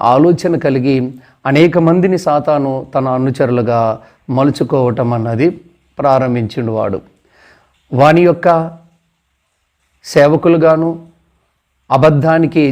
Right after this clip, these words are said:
జనకుడనబడుతున్న బోధకులుగాను, సాతానుగాడు ఉరిలోనికి వీరు-, వీరందరూ వెళ్ళిపోయి, వాని మాయాజాలంలో చిక్కుకొని,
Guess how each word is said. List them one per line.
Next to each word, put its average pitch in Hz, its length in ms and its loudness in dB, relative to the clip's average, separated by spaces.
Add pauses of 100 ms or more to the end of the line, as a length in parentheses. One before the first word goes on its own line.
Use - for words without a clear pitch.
(120)
జనకుడనబడుతున్న 147 920 0 (840)
బోధకులుగాను, 156 920 2 (920)
సాతానుగాడు 160 880 2 (640)
ఉరిలోనికి 165 540 2
వీరు-, 147 320 0
వీరందరూ 139 420 -2
వెళ్ళిపోయి, 135 560 0 (800)
వాని 147 280 2
మాయాజాలంలో 151 880 0
చిక్కుకొని, 147 640 -4